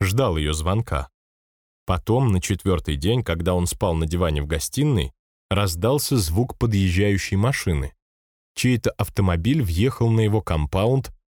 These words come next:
и остановился у его дома. Солнце село, и тени, которые вырастали днем, уже состарились. Он посмотрел в окно, увидел машину Ндали и вскрикнул:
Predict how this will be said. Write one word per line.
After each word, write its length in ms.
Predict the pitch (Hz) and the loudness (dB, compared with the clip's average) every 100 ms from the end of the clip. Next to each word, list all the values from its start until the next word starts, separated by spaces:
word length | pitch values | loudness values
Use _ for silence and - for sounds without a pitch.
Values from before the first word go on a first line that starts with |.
| - | -2
и 80 | 131 | 0
остановился 720 | 117 - 117 107 135 135 - - | 0 0 2 2 2 0 -2 2
у 80 | |
его 220 | 127 123 139 | 2 2 2
дома. 400 | 151 92 67 - _ _ _ _ _ _ _ - | 2 0 -2 -8 _ _ _ _ _ _ _ -8
Солнце 480 | - 143 160 - | 0 0 0 -2
село, 500 | 82 - 73 92 120 - _ _ | -4 -2 0 0 -2 -6 _ _
и 120 | - 110 | -4 -2
тени, 380 | - 135 131 | 0 2 2
которые 420 | 95 92 - 107 95 | 0 -2 0 0 2
вырастали 560 | 90 85 - 101 82 | 0 0 0 -2 0
днем, 420 | 71 73 95 139 - | -2 -2 0 0 0
уже 240 | 117 95 | 0 0
состарились. 840 | 104 101 95 - 90 73 64 - - _ _ _ _ _ _ _ - | 0 -2 -2 0 -2 -2 -4 -6 -10 _ _ _ _ _ _ _ -4
Он 160 | 160 190 | -2 0
посмотрел 640 | - - 87 80 87 78 | -2 -2 0 0 0 0
в 60 | 64 | -2
окно, 480 | 65 - 67 127 - _ _ _ _ - | -4 -4 -2 -2 -6 _ _ _ _ 0
увидел 500 | 123 85 113 120 104 | 0 2 0 2 2
машину 500 | 95 92 110 107 95 | 2 0 0 2 2
Ндали 640 | 90 85 73 67 80 120 _ _ _ _ - | 2 2 0 0 0 -2 _ _ _ _ -2
и 80 | 120 | -2
вскрикнул: 720 | - - 175 - 104 82 | -2 -2 -2 -2 0 0